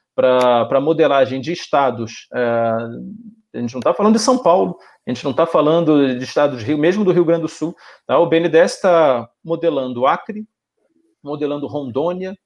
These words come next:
tá? É, e qual é o aumento de preço? Zero.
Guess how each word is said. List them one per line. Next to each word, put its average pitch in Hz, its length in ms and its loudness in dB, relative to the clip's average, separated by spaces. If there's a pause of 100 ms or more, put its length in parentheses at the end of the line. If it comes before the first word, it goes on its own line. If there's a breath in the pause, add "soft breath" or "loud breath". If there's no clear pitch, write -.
(100)
tá? 135 180 -10 (380 soft breath)
É, 127 720 4
e 147 760 0 (380)
qual 202 240 2
é 208 80 2
o 196 140 4
aumento 175 420 -2
de 156 80 -10
preço? 139 400 -8
Zero. 180 360 -4